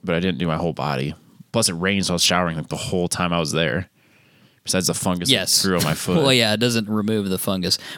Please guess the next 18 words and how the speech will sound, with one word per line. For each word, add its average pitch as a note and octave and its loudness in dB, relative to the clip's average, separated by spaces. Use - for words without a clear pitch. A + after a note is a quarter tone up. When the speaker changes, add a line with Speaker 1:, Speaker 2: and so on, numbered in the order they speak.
Speaker 2:
But B2+ 2
we're B2 2
gonna C3 2
get A2+ 2
flip-flops A#2+ 2
so - -2
we A2 2
don't A2 0
get A2+ -2
the A#2 -4
fungus. G#2+ 2
Speaker 1:
Smart. - -2
Speaker 2:
And - -2
we're G#2 2
gonna G#2 2
have G2 -2
boots, G#2+ 2
Speaker 1:
Boots. - -16